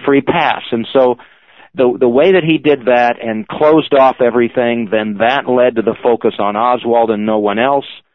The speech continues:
Ruby, Belli, anyone else at the time. And then that was elongated when you went on into the Warren Commission,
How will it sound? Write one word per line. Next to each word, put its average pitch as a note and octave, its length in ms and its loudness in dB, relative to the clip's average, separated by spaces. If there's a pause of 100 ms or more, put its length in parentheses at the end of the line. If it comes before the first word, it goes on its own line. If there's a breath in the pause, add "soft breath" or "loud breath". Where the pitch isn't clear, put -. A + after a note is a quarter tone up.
(160)
Ruby, C3 500 2
Belli, B2 720 2 (320)
anyone A#2+ 460 -2
else G#2+ 280 -2 (300)
at A2+ 140 -4
the A#2 100 -2
time. A#2 460 -4 (100)
And A#2 180 -4
then B2 140 0
that C3+ 300 -2 (400)
was A#2 240 2 (320)
elongated B2+ 720 0
when B2+ 180 -2
you B2+ 80 2
went B2 220 0
on B2+ 240 0
into A#2+ 280 -2
the B2+ 120 0
Warren D3 420 0
Commission, B2+ 640 -4